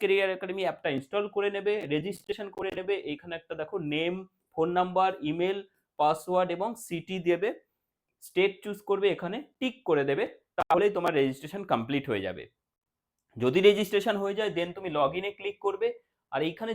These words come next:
যে পাসওয়ার্ডটা দিয়েছো সেটা দিয়ে তুমি log in করে নেওয়ার পরেই তোমার কাছে ওপেন হয়ে যাবে এই ইন্টারফেস। এখানে তুমি ডাইরেক্ট রেলের ব্যাচে যদি জয়েন করতে চাও, এখানে ক্লিক করতে পারো, অথবা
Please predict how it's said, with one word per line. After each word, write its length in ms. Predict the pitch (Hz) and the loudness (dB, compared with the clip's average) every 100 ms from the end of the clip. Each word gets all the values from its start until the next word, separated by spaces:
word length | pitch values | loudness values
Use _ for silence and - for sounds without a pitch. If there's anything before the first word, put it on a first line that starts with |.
| 196 | -2
যে 60 | 196 | 2
পাসওয়ার্ডটা 480 | 165 156 170 165 170 143 | 2 2 -2 -2 -4 -2
দিয়েছো 260 | 139 143 208 | -4 -4 -6
সেটা 200 | 175 135 151 | -8 -4 -4
দিয়ে 120 | 147 160 | -2 -4
তুমি 140 | 160 190 220 | -4 -6 2
log 160 | 131 139 | 2 2
in 80 | 175 180 | -2 -2
করে 140 | 190 190 | -2 0
নেওয়ার 220 | 190 190 185 | 0 0 2
পরেই 260 | 180 214 165 - _ _ - | 2 4 2 -4 _ _ -6
তোমার 180 | 165 170 | -2 0
কাছে 160 | 170 175 151 | -2 -2 -2
ওপেন 180 | 160 175 | 0 -2
হয়ে 180 | 165 151 | 0 0
যাবে 160 | 131 147 202 - | 0 -2 -4 -6
এই 140 | - - - _ _ _ _ _ _ _ _ _ _ _ _ _ _ _ _ - | -4 -6 -8 _ _ _ _ _ _ _ _ _ _ _ _ _ _ _ _ -6
ইন্টারফেস। 560 | 123 117 113 95 90 - _ _ 156 | -2 0 0 -2 -8 -10 _ _ -4
এখানে 220 | 208 214 208 | 0 0 0
তুমি 120 | 214 175 123 | -2 -4 0
ডাইরেক্ট 320 | 170 214 208 - 131 | 4 4 2 -4 2
রেলের 240 | 156 196 | 2 4
ব্যাচে 180 | 196 190 190 | 4 2 0
যদি 140 | 190 180 | -2 2
জয়েন 160 | 160 165 | 2 2
করতে 180 | 180 175 180 | 0 -2 0
চাও, 140 | 165 | 0
এখানে 180 | 170 175 175 | -2 -6 -8
ক্লিক 180 | 185 202 | -8 -4
করতে 200 | 220 226 262 | -4 -2 0
পারো, 140 | 254 277 - | 0 0 -2
অথবা 220 | - 214 | -2 -2